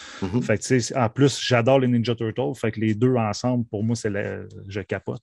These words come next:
Speaker 2: là, je capote ma vie, là. Mais sérieux, c'est, pour moi, c'est un masterpiece, là. Dans le genre. Dans le
Speaker 1: Mhm.
Speaker 2: genre, là, pixel, genre Super Nintendo,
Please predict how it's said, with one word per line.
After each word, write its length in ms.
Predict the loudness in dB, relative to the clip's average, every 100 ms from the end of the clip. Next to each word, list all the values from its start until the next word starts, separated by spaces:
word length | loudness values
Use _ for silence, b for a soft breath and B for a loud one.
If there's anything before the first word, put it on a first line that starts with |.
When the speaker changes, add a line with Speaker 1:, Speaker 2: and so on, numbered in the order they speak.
| -14
Speaker 2:
là, 80 | -14
je 80 | -8
capote 280 | -8 -8 -8
ma 140 | -8
vie, 220 | -6 -8
là. 100 | -6 -10 B B B B _
Mais 240 | 2 4 4
sérieux, 400 | 4 6 6 6
c'est, 300 | 2 -6 -8 2
pour 160 | 4
moi, 100 | 4
c'est 120 | 4
un 80 | 4
masterpiece, 680 | 2 0 -4 -8 -8 -10 -10
là. 160 | -10 -6 4
Dans 180 | 6 8
le 140 | 6
genre. 460 | 6 6 6 4 -2 _ _ -4
Dans 160 | 2 6
le 100 | 6
Speaker 1:
Mhm. 60 |
Speaker 2:
genre, 420 | 4 2 0 0
là, 300 | 0 0 -2 -6
pixel, 640 | -10 -8 4 6 6 4 2
genre 380 | 4 4 4 0
Super 420 | -4 0 2 2
Nintendo, 760 | 0 -2 -2 -2 0 -2 -4